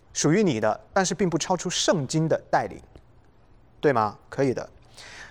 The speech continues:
如果你的经历、你的带领不超出圣经的范围，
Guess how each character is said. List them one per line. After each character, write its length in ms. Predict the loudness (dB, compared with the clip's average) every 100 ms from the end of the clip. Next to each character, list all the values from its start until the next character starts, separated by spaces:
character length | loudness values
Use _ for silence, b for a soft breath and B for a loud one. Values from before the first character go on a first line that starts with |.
| B
如 280 | 4 6 6
果 440 | 4 4 6 6 4
你 120 | -2
的 100 | 0
经 300 | 0 2 0
历、 220 | 2 0 0
你 100 | -2
的 100 | 0
带 220 | 2 2
领 240 | 0 -10 -18 -4
不 100 | -2
超 160 | 0
出 140 | -2 -2
圣 160 | -2
经 100 | -2
的 80 | 0
范 240 | 0 0 -2
围， 280 | -2 -4